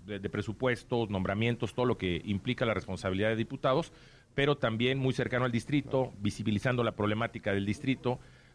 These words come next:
Speaker 1: llevando soluciones de la mano del Ejecutivo, que realmente es quien tiene el gasto público y la posibilidad de resolver con política pública las, las problemáticas que encontramos allá, pero al final del día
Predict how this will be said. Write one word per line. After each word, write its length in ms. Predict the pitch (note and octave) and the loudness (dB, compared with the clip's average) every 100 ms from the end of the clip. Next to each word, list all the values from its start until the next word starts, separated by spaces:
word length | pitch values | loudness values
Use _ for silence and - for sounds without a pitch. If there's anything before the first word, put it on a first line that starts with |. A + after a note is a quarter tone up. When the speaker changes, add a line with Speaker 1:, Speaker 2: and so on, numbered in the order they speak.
| - | -6
Speaker 1:
llevando 320 | G2+ A2 C3+ B2+ | 0 2 2 2
soluciones 680 | A2 A2+ - C3 B2+ B2 | 2 0 2 2 2 0
de 80 | G#2+ | 0
la 100 | G2 | 2
mano 220 | A#2 D3+ | 2 2
del 100 | A2+ | 0
Ejecutivo, 420 | F#2+ F2 G2 D#3+ D3 | -2 -4 -2 0 0
que 140 | G#2 | 0
realmente 500 | F#2+ A2 A2+ A2+ B2 | 0 2 2 0 -2
es 120 | - | -4
quien 200 | - F#2+ | -2 -2
tiene 280 | F2 A2+ A2 | 0 0 0
el 80 | G#2 | 0
gasto 260 | G#2 - | -2 -2
público 460 | G2 A2+ G#2 G#2+ G2+ | -2 0 0 0 0
y 20 | |
la 80 | F#2+ | -2
posibilidad 460 | F2 - F#2 F#2+ A2 | -2 -2 0 2 2
de 80 | |
resolver 500 | F#2+ F2 F2+ F#2+ G#2+ - - - - | 0 -2 0 0 -2 -6 -18 -16 -4
con 80 | G2 | -2
política 400 | G#2 G#2+ - G#2 | 0 0 0 -2
pública 560 | - A2 A2 - G#2+ G#2 - - - | 0 2 2 0 -2 -4 -12 -20 -6
las, 320 | G2 F#2 F2 - | -2 0 -2 -6
las 160 | F#2+ - | -8 -4
problemáticas 540 | G2+ G#2 A2 - A2 | 0 0 0 -2 -2
que 80 | A#2+ | -2
encontramos 460 | A2 A2 A2+ A2+ | -2 -2 -2 0
allá, 240 | C3 B2+ D3 - - - | 0 0 -2 -10 -16 -2
pero 260 | C#3 D3 D3 - | 2 2 0 -4
al 100 | G2+ | -2
final 160 | A2+ B2 | 2 2
del 140 | A#2 | 2
día 280 | A#2+ B2+ | 2 2